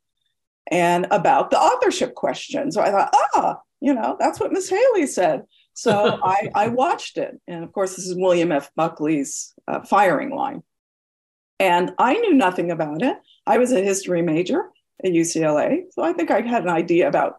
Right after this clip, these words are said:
Speaker 1: evidence and <laughs> st-, stuff like that. And so, um, all I did was watch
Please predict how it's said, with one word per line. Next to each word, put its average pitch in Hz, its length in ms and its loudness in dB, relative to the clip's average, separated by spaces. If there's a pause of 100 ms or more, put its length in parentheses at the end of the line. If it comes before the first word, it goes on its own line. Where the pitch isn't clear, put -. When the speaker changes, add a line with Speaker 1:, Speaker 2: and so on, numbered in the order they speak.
(160)
Speaker 1:
evidence 156 640 -2
and 156 120 -6
<laughs> - 0 -
st-, - 760 -4
stuff - 300 -2
like 131 200 0
that. 180 260 0 (340)
And 196 320 2
so, 202 460 2
um, 190 300 2
all 285 300 2
I 311 120 2
did 208 320 -2
was 190 400 -4
watch 214 600 -2